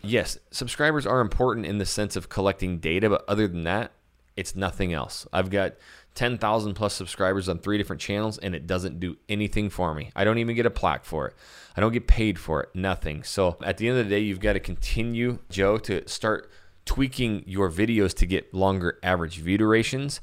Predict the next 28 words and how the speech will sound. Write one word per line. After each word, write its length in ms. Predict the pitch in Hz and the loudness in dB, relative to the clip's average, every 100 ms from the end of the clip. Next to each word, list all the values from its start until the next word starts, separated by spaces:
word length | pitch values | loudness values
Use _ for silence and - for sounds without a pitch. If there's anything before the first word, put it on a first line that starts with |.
| - | -2
tweaking 320 | 120 117 110 | -2 0 -2
your 100 | 95 | -4
thumbnails 440 | - 104 110 110 | 0 0 2 0
to 40 | 101 | 0
get 140 | 95 | 0
better 180 | 85 90 | 2 0
click-through 440 | - - - 127 | -2 -6 -4 -2
rates. 240 | 120 131 - | 2 2 0
This 180 | 95 - | -10 -8
gets 240 | 92 - | -8 -6
more 180 | 90 - - | -6 -6 -2
eyeballs 460 | 92 98 101 101 | -2 2 2 2
and 80 | 90 | -2
attention 480 | 87 - 104 - 117 | -2 0 0 -2 -4
onto 300 | 90 92 85 | -2 -2 -2
your 120 | 82 | -2
videos, 460 | 87 113 120 117 - | -2 0 0 -2 -2
on 160 | 90 | -4
your 80 | 80 | -4
channel, 460 | - - 104 113 113 | -6 -2 0 0 -2
and 180 | 90 | -4
then 180 | 90 90 | -4 -2
naturally 520 | 92 101 - 101 90 | 0 0 0 0 2
you'll 120 | 87 87 | 2 0
get 140 | 90 | -2
more 200 | 87 90 | -2 -4
subscribers. 680 | - 87 - 90 85 73 71 | -4 -8 -2 0 0 -2 -4
But 300 | - 92 | 2 2